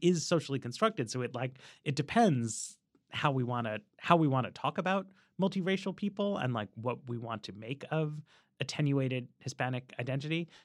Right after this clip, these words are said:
To raise my hand, like, I think about this all the time personally, because, like, one of my grandparents was born, is the child of two immigrants from Cuba.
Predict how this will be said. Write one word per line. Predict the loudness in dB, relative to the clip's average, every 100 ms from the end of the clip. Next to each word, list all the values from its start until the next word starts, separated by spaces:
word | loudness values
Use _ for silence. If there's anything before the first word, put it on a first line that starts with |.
| _
To | 0
raise | 0 0
my | -2
hand, | 2 4
like, | 4 0 -4 -4
I | -4
think | -2 0
about | 0 0
this | -6
all | -6 -6
the | -6
time | -4 -2 -4
personally, | -4 -4 -4 -8 -10 -14
because, | -10 -8 -6
like, | -10 -12 -20 -20 _ -16 -2
one | 2 4 4
of | 2 2
my | 2 2
grandparents | 0 -4 -2 -2 -4 -10 -10 -16 -12 -10 -12 _ _ _ _
was | -10 -6 -4 -6 -8 -10 -16 _
born, | 0 2 2 2 -2 -6 -10 _ _ _
is | -12 -8
the | -6
child | 0 0 0
of | -4
two | -6 0 0
immigrants | 0 -4 -4 -8 -8
from | -12 -6
Cuba. | -4 -2 -4 -14